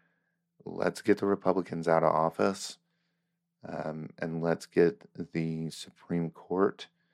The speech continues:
um, you know, doing what it's supposed to, which is just being impartial, not legislating from the bench.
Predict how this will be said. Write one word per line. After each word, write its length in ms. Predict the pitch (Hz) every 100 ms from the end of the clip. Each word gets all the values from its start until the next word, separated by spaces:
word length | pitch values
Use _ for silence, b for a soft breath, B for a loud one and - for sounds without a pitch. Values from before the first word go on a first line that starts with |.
| _ _ _ _
um, 640 | 82 80 80 - - - - _ _ _ _ _ _ -
you 100 | 92
know, 160 | 98
doing 360 | 92 95 107 104
what 140 | 104
it's 160 | 101 -
supposed 460 | - - 98 98
to, 200 | - - -
which 140 | -
is 120 | 85
just 320 | 82 90 - 90
being 380 | 90 92 92 -
impartial, 800 | 85 82 - 92 - 98 98 - b b -
not 560 | 82 87 90 - - - -
legislating 880 | 85 90 87 85 - 82 80 80 80 _ _ _ _ _
from 200 | - 82
the 100 | 85
bench. 540 | - - - _ -